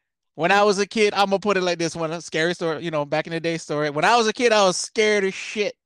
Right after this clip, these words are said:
of all, you know, all the, all hau-, haunted houses. Now you're an adult, you're like, "Bruh."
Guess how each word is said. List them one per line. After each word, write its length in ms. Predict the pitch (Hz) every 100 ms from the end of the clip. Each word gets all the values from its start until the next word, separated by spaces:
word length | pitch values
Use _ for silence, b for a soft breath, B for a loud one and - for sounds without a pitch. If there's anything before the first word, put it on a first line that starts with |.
| _ _ _ _ -
of 140 | 151
all, 220 | 170 170
you 120 | 160 170
know, 100 | 151
all 120 | 151
the, 180 | 151 135
all 200 | 160 160
hau-, 220 | 151 156 -
haunted 280 | 160 165 156
houses. 280 | 143 - 143
Now 200 | 175 185
you're 220 | 180 180
an 60 | 151
adult, 280 | 156 175
you're 100 | 151
like, 240 | 143 123 117
"Bruh." 260 | 127 120